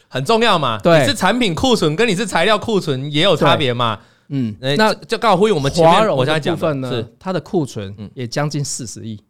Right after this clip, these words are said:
Speaker 1: 嗯，
Speaker 2: 哦。
Speaker 1: 库存就四十亿，材料部分吗？
Speaker 2: 对。对。哦，不是，是整个库存四十亿。
Speaker 1: 哦，整个库存，OK。
Speaker 2: 对。嗯。
Speaker 1: 那刚才和基的材料部分比较多嘛，那这个材料部分未来就是有水涨船高的题材嘛。
Speaker 2: 对。
Speaker 1: 因为如果真的要炒这种所谓受惠的话，一定去找那里材料最多的嘛，库存最多的嘛。
Speaker 2: 是。是。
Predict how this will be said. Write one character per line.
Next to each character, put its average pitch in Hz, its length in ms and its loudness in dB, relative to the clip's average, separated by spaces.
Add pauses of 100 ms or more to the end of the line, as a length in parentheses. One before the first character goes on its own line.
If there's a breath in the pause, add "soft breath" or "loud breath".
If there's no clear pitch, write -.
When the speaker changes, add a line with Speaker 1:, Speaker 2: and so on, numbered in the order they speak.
(260)
Speaker 1:
嗯， 113 180 -12 (160)
Speaker 2:
哦。 139 200 -6
Speaker 1:
库 208 180 6
存 147 180 2
就 156 160 2
四 147 140 -4
十 123 100 -4
亿， 131 120 -2
材 131 180 -2
料 180 180 4
部 165 120 0
分 151 160 2
吗？ 131 200 0
Speaker 2:
对。 185 140 2
对。 135 340 0 (360)
哦， 185 120 0
不 185 60 4
是， 185 240 4
是 - 160 -6
整 139 220 -4
个 127 100 -2
库 175 180 0
存 143 160 0
四 147 100 0
十 170 60 0
亿。 - 40 4
Speaker 1:
哦， - 0 -
整 - 0 -
个 - 20 4
库 160 60 4
存， 123 220 -4
OK。 110 300 -10 (160)
Speaker 2:
对。 117 240 -8 (360)
嗯。 110 200 -8 (320)
Speaker 1:
那 170 280 0
刚 208 100 0
才 185 140 0
和 147 160 2
基 143 120 -6
的 170 60 -2
材 131 140 -4
料 143 120 0
部 143 100 -4
分 131 120 -4
比 - 20 -10
较 101 80 -6
多 98 220 -12
嘛， 98 180 -16
那 214 80 -6
这 226 80 -6
个 226 60 -4
材 143 140 -4
料 175 100 0
部 165 140 -6
分 165 160 -6
未 175 100 0
来 139 60 2
就 139 100 -4
是 151 140 -6
有 120 100 -2
水 120 160 -8
涨 120 160 -6
船 98 160 -12
高 113 160 -6
的 - 60 -20
题 101 100 -18
材 80 200 -16
嘛。 80 140 -18 (200 soft breath)
Speaker 2:
对。 123 100 -6
Speaker 1:
因 208 60 -2
为 233 40 0
如 233 120 -2
果 190 100 2
真 196 160 -4
的 185 60 -2
要 190 100 2
炒 127 240 -6
这 127 100 -10
种 147 140 -6
所 107 140 -10
谓 139 100 -4
受 135 260 -4
惠 123 220 -2
的 107 80 -10
话， 127 160 -2
一 123 60 -8
定 147 120 -12
去 151 120 -12
找 104 180 -6
那 156 80 -4
里 165 60 -4
材 120 160 -8
料 147 100 -2
最 139 160 -6
多 120 160 -8
的 110 80 -8
嘛， 90 180 -16
库 165 140 -8
存 120 140 -6
最 131 120 -4
多 110 220 -6
的 98 80 -12
嘛。 85 60 -18
Speaker 2:
是。 - 180 -12
是。 92 100 -14